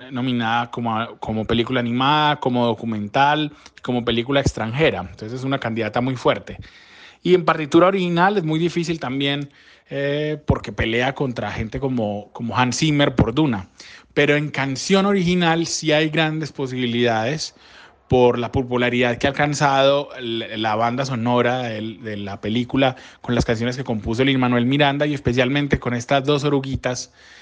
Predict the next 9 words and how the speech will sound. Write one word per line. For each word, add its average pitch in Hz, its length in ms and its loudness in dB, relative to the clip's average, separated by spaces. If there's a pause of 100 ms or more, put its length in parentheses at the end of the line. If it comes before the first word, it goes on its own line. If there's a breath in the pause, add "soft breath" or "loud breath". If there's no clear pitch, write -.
(120 loud breath)
que 127 160 0
es 120 80 2
la 135 140 0
que - 100 0
mandó 117 640 0 (200)
el 107 140 -6
estudio 110 640 0 (360 loud breath)
a 107 220 -2
competir 107 600 0